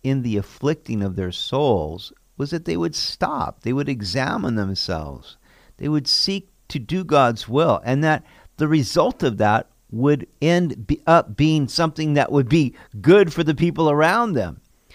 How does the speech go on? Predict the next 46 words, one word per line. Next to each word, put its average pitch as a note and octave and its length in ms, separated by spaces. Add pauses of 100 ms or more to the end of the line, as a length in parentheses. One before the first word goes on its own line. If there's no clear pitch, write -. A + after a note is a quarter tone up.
(300)
And E3 120
so G#3 180
this A3 200
is G3 80
what A3+ 140
he's A3 160
saying. A#3+ 280
"Look, G3+ 240
this A#3+ 400
is A#3 140
the F#3 140
fasting C3+ 480
I'm G#2+ 160
looking F#2+ 400
for, - 320
that D#3 160
you D#3+ 140
would D3 140
loose D3+ 600
the C3 140
bonds G#2+ 600 (140)
of F2 180
wickedness, F#2+ 880
stop - 420 (240)
doing D3+ 460
evil D#3+ 380
to G#2+ 80
one E2+ 240
another, D#2 420 (800)
and - 200
undo G3+ 500
the F#3 120
heavy F3+ 360
burdens." G3+ 760 (720)
You'll G#3 140
recall G#3 320
that F#3+ 120
Jesus F#3+ 680
told D#3 240
the D3 60
Pharisees D#3 760
that C3+ 200
they C3 180
put - 400
heavy G#3 420
burdens E3 640